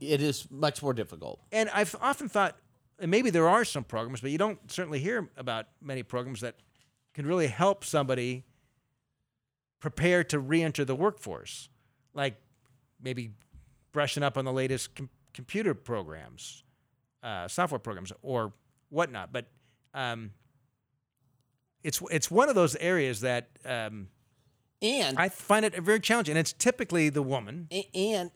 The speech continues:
Speaker 1: and
Speaker 2: And I feel, and I, sometimes I see 'em going, I see other women going to some of these jobs that they are, could be doing so much more. And I'm thinking, it's a shame they're kinda settling for this job because they've been out of the workplace for so many years.
Speaker 1: But, but Scott, it's, it's also that, uh,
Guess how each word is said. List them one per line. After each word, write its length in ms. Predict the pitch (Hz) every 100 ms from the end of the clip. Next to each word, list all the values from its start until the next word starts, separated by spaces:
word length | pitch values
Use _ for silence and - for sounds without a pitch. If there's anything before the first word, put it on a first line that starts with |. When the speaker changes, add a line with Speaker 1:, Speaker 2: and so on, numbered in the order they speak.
| -
Speaker 1:
and 440 | 175 202 131 175
Speaker 2:
And 100 | 185
I 40 |
feel, 240 | 202 254 254
and 140 | 196 233
I, 40 |
sometimes 300 | 202 254 254
I 80 | 208
see 240 | - 247
'em 100 | 277
going, 280 | 185 190 180 - 160
I 80 |
see 300 | 165 - 269 247
other 240 | 190 202
women 300 | 190 196 139
going 240 | 143 160 180
to 40 |
some 160 | - 175
of 40 |
these 100 | 139
jobs 340 | - 165 160 123
that 200 | 135 -
they 160 | 127
are, 180 | 120 117 - _ _ _ _ _ _ _
could 240 | - 131 117
be 140 | 165
doing 240 | 143 160
so 200 | 139 - 226
much 200 | 196 -
more. 500 | 185 175 92 113 139 _ _ _ _ _ _
And 100 | 147
I'm 80 | 147
thinking, 520 | - 160 135 135 123 113 _ _ _
it's 200 | 151 -
a 40 |
shame 260 | - 196 185
they're 80 | 151
kinda 200 | 160 143
settling 320 | - 156 143
for 80 | 117
this 140 | 123
job 260 | - 180 190
because 280 | 135 139 107
they've 140 | 127
been 100 | 123
out 60 | 123
of 60 |
the 60 | 123
workplace 420 | 151 - - 101
for 100 | -
so 120 | - 82
many 140 | -
years. 160 | - -
Speaker 1:
But, 100 | - - 135 143
but 60 |
Scott, 240 | - 156 143
it's, 200 | 135 -
it's 140 | 143 170
also 540 | 202 185 143 135 127
that, 320 | 120 120 117 - _
uh, 360 | 120 110 101